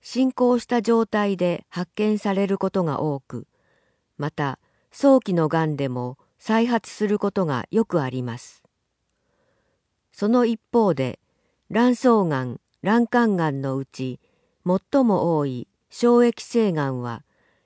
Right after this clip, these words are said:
薬物療法が効きやすい性質を持っています。卵巣がん、卵管がんの薬物療法には、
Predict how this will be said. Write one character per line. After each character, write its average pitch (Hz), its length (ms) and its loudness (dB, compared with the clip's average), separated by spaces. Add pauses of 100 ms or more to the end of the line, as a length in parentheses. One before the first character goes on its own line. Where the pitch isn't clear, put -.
薬 165 260 -2
物 233 240 0
療 220 280 2
法 156 280 -4
が 123 340 -6
効 - 120 -20
き 233 140 -2
や 233 120 2
す 233 160 -4
い 196 100 0
性 160 280 -2
質 - 260 -10
を 151 160 0
持 156 140 -4
っ - 20 -10
て - 240 -8
い 123 140 -8
ま 113 140 -12
す。 - 260 -20 (1900)
卵 240 260 2
巣 233 300 2
が 143 220 -2
ん、 123 160 -8 (200)
卵 226 280 2
管 233 280 2
が 160 160 0
ん 139 140 -4
の 127 280 -4
薬 151 260 -4
物 202 240 -2
療 202 260 2
法 147 300 -4
に 131 160 -4
は、 117 240 -8